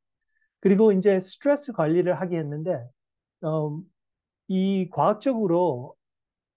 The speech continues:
사람이 하루에 사십 분 기도를 할 경우 전두엽이 커진다는 것은 그때 당시 벌써 다 알고 있습니다. 이게 하버드, 어,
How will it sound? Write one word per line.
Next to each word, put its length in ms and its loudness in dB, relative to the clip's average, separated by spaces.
사람이 580 0
하루에 420 -2
사십 680 -10
분 320 -2
기도를 420 2
할 180 0
경우 460 -2
전두엽이 640 2
커진다는 640 -2
것은 300 -6
그때 260 -2
당시 280 -4
벌써 280 -10
다 260 -2
알고 260 -6
있습니다. 420 -14
이게 340 -2
하버드, 840 2
어, 400 -6